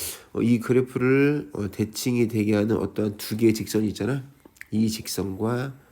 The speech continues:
이 직선을 구해서 만나는 교점, 뭔가가 있겠지. 어, 이 점이 반드시 뭐가 돼야 돼? P가 돼야지만이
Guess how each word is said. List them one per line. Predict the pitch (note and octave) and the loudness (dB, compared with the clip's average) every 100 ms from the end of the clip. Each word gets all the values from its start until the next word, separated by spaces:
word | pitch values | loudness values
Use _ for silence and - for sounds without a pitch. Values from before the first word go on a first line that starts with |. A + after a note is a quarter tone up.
| _ - | _ -4
이 | G#2+ G#2+ | -2 0
직선을 | - F#2+ - A2+ G2+ G#2+ A2+ | -4 -8 -2 0 2 2 0
구해서 | A2 F#2+ F#2 G#2+ F2 - - - | 0 -2 -2 -4 -6 -8 -20 -6
만나는 | F#2 G#2+ G#2+ | 0 2 2
교점, | G#2+ G#2+ - A#2 G2 | 0 -4 -2 -2 -2
뭔가가 | - G2 G#2 F2+ | 0 0 0 -4
있겠지. | E2 G2 - F2+ _ | -4 -6 -8 -14 _
어, | - - | -16 -4
이 | A#2 B2+ | 2 2
점이 | A#2+ A2+ G#2 C3+ D#3+ D#3+ - _ _ | 2 -2 2 2 2 -2 -12 _ _
반드시 | G#2 G#2 A2+ - | -6 -4 -2 -2
뭐가 | F#2+ G2 | -2 0
돼야 | F#2+ F#2 | 0 0
돼? | B2+ D#3 - - - | 0 -2 -6 -20 -20
P가 | - - D3 | -8 -2 0
돼야지만이 | C#3+ G#2+ G2 G2 F#2 F2+ C#3 F#3+ | 0 0 0 0 -2 0 0 -2